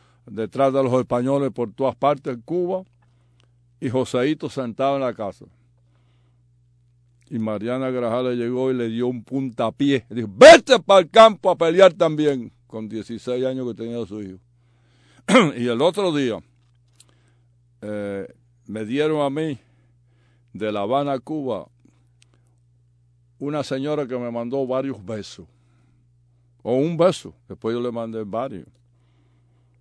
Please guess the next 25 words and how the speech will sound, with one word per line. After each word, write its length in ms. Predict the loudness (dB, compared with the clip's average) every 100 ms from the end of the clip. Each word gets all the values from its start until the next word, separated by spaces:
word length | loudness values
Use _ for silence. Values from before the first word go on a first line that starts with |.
| _ _ -20 -14
Y 100 | -10
yo 160 | -8
quería 300 | -6 -4 -4
decirle 440 | -4 -6 -8 -8 -6
a 40 |
esa 180 | -6 -8
persona 600 | -8 -8 -6 -6 -8 -14 _ _ _ _ _ _ _ _ _ _ -12
que 140 | -10
nosotros, 720 | -8 -8 -6 -8 -6 -8 -8 -10
el 60 |
Lacayo, 720 | -14 -10 -6 -4 -4 -6 -8 -12
y 40 |
nosotros 680 | -14 -12 -12 -10 -8 -8 -10
tenemos 520 | -10 -8 -10 -10 -12 -14 _ _ _ _ -16
las 180 | -16 -8
peñas 400 | -6 -4 -4 -6
deportivas, 720 | -8 -10 -12 -10 -10 -8 -8
las 80 | -8
peñas 440 | -8 -6 -6 -10 -14 _
que 80 | -16
está 200 | -10 -10
creciendo 560 | -8 -12 -8 -8 -6 -8
de 100 | -8
una 160 | -6
forma 400 | -6 -6 -6 -6